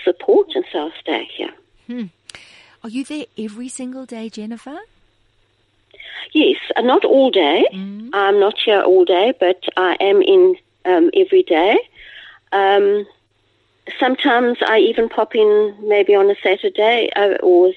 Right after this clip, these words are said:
Speaker 1: Sunday over the weekend as well, briefly. But yes, I am here every day.
Speaker 2: And, and you, you counsel. You counsel the children, you counsel the parents, other family members. Is that what you do in the ward?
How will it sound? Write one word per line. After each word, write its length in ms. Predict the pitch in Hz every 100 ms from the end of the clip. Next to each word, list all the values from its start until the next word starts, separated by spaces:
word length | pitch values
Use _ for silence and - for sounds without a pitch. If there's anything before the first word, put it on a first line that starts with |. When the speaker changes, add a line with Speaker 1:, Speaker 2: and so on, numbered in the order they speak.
| -
Speaker 1:
Sunday 420 | 208 208 208 202 196
over 200 | 196 180
the 120 | 180
weekend 440 | 185 180 381 381
as 120 | 370 381
well, 180 | 381 381 _
briefly. 420 | - 190 - 254 466 508 - - - - - - _ _ -
But 200 | 214 - -
yes, 220 | 220 - - -
I 200 | 196 180
am 200 | 185 180
here 240 | 156 156
every 300 | 156 - 147
day. 240 | - - -
Speaker 2:
And, 220 | 220 226
and 160 | 202 185
you, 140 | 202
you 240 | 175 196
counsel. 580 | - 190 151 147 - 143
You 160 | 160 170
counsel 420 | 190 165 160 156
the 120 | 139
children, 580 | - 277 254 226 233 214
you 140 | 151
counsel 440 | - 175 156 156 147
the 120 | 147
parents, 880 | - 247 247 240 233 226 - - - -
other 160 | 185
family 480 | 196 214 208 214 214
members. 440 | 208 208 220 240
Is 120 | 190 190
that 140 | -
what 140 | 196
you 120 | 190 175
do 320 | 165 143 143
in 160 | 165
the 80 | 160
ward? 400 | 151 151 156 -